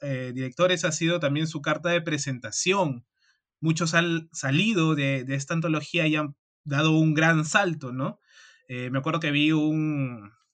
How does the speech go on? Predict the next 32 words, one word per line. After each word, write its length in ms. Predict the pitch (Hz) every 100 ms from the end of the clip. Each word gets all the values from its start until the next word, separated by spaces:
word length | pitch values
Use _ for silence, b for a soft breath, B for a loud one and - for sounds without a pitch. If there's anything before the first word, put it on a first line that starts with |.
| _ _
un 120 | 147 151
anuncio, 440 | 151 170 165 139
creo 160 | 139 147
que 120 | 151
de 120 | 135
Creana 680 | - 127 135 170 147 143 147
en 300 | 143 127 123
Facebook, 560 | 117 147 160 156 160 170
en 80 | 143
donde 240 | 131 127
uno 260 | 135 143 156
de 60 | 147
los, 160 | 139 - _ _
eh, 520 | 139 131 123 120 117 117 120 _ _ _ _
que 300 | 131 123 120 -
lanzaba 380 | 131 127 147 165
el 80 | 170
curso 260 | 196 190
había 220 | 156 151 147
sido, 280 | 165 160 143
pues, 260 | 143 - B B B B
eh, 160 | 127 127
partícipe 560 | 135 123 214 - 147 139
de 80 |
esta 180 | 143 143
antología 480 | 156 139 127 - 143
de 80 | 131
Love, 220 | 135 135
Death 180 | 135 139
and 120 | 127 113
Robots, 500 | 247 175 135 - 147
¿no? 260 | 156 202